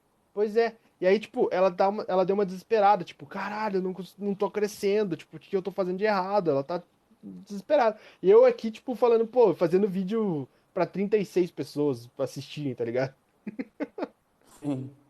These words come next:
Speaker 2: Não, mas é isso, cara. Tem que fazer o que você gosta, sabe? Sem buscar muito. O resultado chega uma hora. Se for feito
Speaker 1: Sim.
Speaker 2: com, com,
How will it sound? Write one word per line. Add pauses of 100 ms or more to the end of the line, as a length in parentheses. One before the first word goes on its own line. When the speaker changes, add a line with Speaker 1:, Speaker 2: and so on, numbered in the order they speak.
(800)
Speaker 2:
Não,
mas
é
isso,
cara.
Tem
que
fazer
o
que
você
gosta,
sabe?
Sem
buscar
muito.
O
resultado
chega
uma
hora. (440)
Se
for
feito
Speaker 1:
Sim.
Speaker 2:
com,
com,